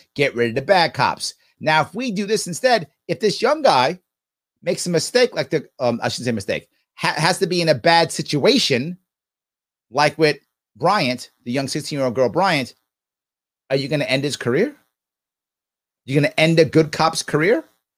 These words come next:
No, end a bad cop's career. That's the answer. There's a difference between good cops and bad cops. We are politicizing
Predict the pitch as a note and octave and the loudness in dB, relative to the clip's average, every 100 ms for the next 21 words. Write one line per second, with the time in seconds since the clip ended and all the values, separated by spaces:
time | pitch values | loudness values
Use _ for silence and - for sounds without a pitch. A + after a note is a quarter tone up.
0 | _ _ _ _ _ C#3+ G#3+ D3+ D#3+ D#3+ | _ _ _ _ _ 2 4 4 4 4
1 | E3+ E3 C#3 B2+ - E2+ - _ _ _ | 4 2 2 -2 -2 -8 -10 _ _ _
2 | _ E3 D#3+ D#3 D3+ B2+ - - _ _ | _ -2 -2 -2 -2 -4 -8 -16 _ _
3 | _ D3 F3 - F#3+ - D3 F2+ - _ | _ -2 0 2 2 2 -2 -4 -12 _
4 | - C3+ D#3 C#3 D#3+ D3 C#3 C3 - - | -12 -6 -4 0 0 0 0 0 -2 -12
5 | _ _ _ C#3+ C#3 E3+ E3 - G2+ - | _ _ _ -4 2 2 4 0 -2 -2
6 | - - _ _ C3 D#3 E3 - D#3 E3 | -10 -10 _ _ -6 0 0 0 -2 -2
7 | F3+ - D3 C3 G#2 G2+ F#2 | -2 0 2 2 0 -6 -8